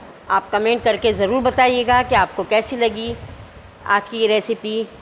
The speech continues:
अगर आप मेरे channel पर नए हैं तो आपसे गुजारिश है कि मेरे channel को subscribe कीजिए, recipe पसंद आती है तो like कीजिए,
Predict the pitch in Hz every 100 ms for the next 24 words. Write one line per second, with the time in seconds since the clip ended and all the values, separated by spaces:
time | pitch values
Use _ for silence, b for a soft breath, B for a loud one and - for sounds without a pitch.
0 | - 180 269 269 269 262 262 269 240 247
1 | 247 214 202 240 233 240 240 226 - -
2 | 175 180 208 240 247 240 233 226 196 185
3 | 180 185 180 196 190 175 - 226 247 -
4 | 226 208 233 233 B B B B B -
5 | 220 240 214 214 202 220 196 185 202 190
6 | 185 175 190 226 - 226 226 233